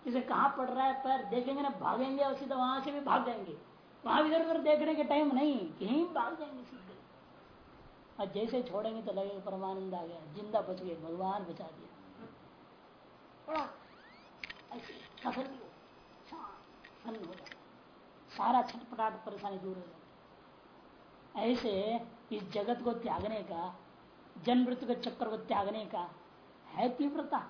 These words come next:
उतनी तीव्रता ही नहीं, तो मोक्ष का कहाँ है? एक एक क्षण के जिंदगी का भी भारीपन महसूस होना चाहिए।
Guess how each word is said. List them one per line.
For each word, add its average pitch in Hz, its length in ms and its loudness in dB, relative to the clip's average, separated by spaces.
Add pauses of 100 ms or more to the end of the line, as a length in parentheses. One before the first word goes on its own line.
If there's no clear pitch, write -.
(1700)
उतनी 196 180 -8
तीव्रता 247 420 0
ही 285 180 0
नहीं, 285 180 -6 (540)
तो 233 60 -8
मोक्ष 240 300 -6
का 247 100 -6
कहाँ 240 220 -10
है? - 220 -18 (2000)
एक 302 260 4
एक 349 180 0
क्षण 302 400 4
के 277 220 2
जिंदगी 262 500 0
का 247 160 2
भी 240 120 0
भारीपन 240 500 0
महसूस 196 360 -6
होना 180 100 -12
चाहिए। - 240 -16